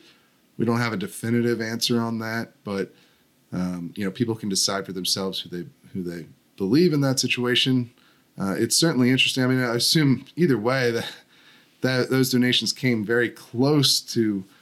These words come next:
when he made those comments disavowing the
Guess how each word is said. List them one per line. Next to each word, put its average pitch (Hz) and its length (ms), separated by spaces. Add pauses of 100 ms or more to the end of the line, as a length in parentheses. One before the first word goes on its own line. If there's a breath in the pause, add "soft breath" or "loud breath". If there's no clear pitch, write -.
(280 soft breath)
when 107 300
he 110 160
made 101 260
those 95 520 (680)
comments 104 480
disavowing 92 640
the 87 80